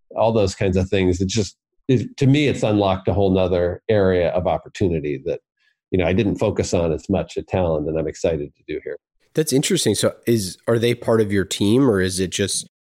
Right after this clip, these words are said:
Speaker 2: partnering with sales?
Speaker 1: Yeah, no, it's just partnering with sales. And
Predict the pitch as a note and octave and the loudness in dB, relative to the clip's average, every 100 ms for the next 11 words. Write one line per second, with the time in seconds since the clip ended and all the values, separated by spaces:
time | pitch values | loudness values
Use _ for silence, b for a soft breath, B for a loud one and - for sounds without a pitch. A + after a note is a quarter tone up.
0 | _ _ - G#2+ G2 F#2 E2+ - F2 F2 | _ _ -2 0 0 0 -4 -4 -6 -8
1 | - - - C#3 A#2+ B2 B2+ B2+ - D#3 | -14 -14 -2 0 2 2 2 -2 -2 0
2 | C3 A2+ G2 F#2 A2+ F#2+ E2+ F2 - - | 0 2 2 2 2 2 0 -2 -8 -6
3 | A2 G2+ G2 | -2 0 0